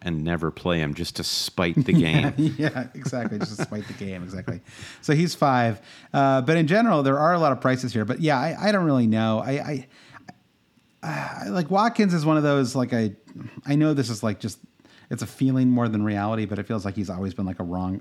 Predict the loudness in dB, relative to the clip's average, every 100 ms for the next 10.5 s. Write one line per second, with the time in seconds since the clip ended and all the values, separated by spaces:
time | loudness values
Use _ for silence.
0 | -10 -14 -16 -20 _ -2 0 -2 -4 -6
1 | -6 -6 -6 -6 -6 -6 -4 -6 -8 -6
2 | -6 -6 -4 -4 -2 -2 -4 -4 -6 -6
3 | -6 -4 -6 -6 -8 -8 -6 -4 -4 -4
4 | -4 -4 -8 -8 -8 -8 -6 -6 -8 -14
5 | -20 -20 -20 -4 0 2 2 0 -2 -2
6 | -4 -2 -2 -2 -2 -2 -4 -6 -16 -4
7 | 0 2 2 2 2 0 0 -2 -2 -2
8 | -4 -8 -12 -6 -2 0 0 -2 -6 -4
9 | -2 2 0 0 -6 -8 -4 -4 -6 -14
10 | -8 -4 -2 -2 -4